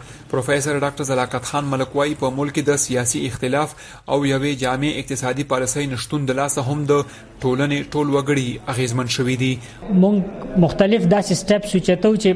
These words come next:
Speaker 2: د هغې په وجه مونږ دا کوشش کوو چې د خلکو د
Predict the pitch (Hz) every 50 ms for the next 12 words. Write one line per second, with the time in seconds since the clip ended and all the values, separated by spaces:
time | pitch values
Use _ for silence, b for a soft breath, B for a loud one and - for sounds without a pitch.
0 | 180 - - 160 160 165 165 160 180 202 196 - 185 180 190 190 185 196 185 185
1 | 190 196 196 190 B B B B B B B B B - 151 160 143 151 185 196
2 | 190 - 190 175 - 262 240 - - - 190 175 170 165 151 156 156 - - 208
3 | 208 196 208 180 156 165 151 143